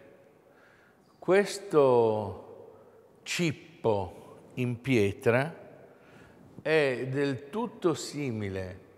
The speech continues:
a quello che delimita oggi, nel terzo millennio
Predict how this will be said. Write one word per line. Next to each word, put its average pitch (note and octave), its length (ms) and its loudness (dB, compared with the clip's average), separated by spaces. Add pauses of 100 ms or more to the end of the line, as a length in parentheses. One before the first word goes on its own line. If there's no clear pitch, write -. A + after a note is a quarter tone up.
(380)
a C3 160 -4
quello E3+ 480 2
che B2 180 -2
delimita A#2 1040 -4
oggi, G2 680 0 (800)
nel G2 300 -10
terzo A#2+ 420 0
millennio G2 920 -8